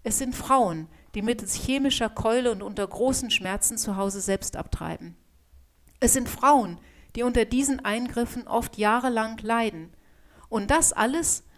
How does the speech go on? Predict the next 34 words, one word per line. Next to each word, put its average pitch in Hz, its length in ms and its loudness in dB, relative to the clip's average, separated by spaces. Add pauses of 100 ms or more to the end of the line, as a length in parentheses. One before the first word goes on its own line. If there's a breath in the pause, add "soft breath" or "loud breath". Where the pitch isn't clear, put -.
(180 soft breath)
wird 277 180 2
ihnen 269 200 2
dann 240 160 4
auch 233 180 0
noch 240 160 -2
als - 280 0
großartiger 247 760 4
Fortschritt 254 560 0
im 202 140 -2
Sinne 240 260 2
der 214 140 2
Frauengesundheit 180 880 -2
verkauft. 165 640 -6 (840 soft breath)
Dass 214 160 2
dieser 226 420 0 (120)
unmenschliche, 240 960 2 (160)
unnatürliche 254 840 4
und 202 160 -8
zutiefst 285 680 -4
gegen 285 340 0
das 247 260 0
Wesen 247 280 2
der 214 140 2
Frau 220 280 2
gerichtete 208 640 -2
Akt - 360 -4
nun 254 280 2
auch 196 280 0
noch 220 200 -2
zum 175 260 -6
Grundrecht 202 580 2
erhoben 180 400 -2
werden 170 280 -2
soll, 170 340 -4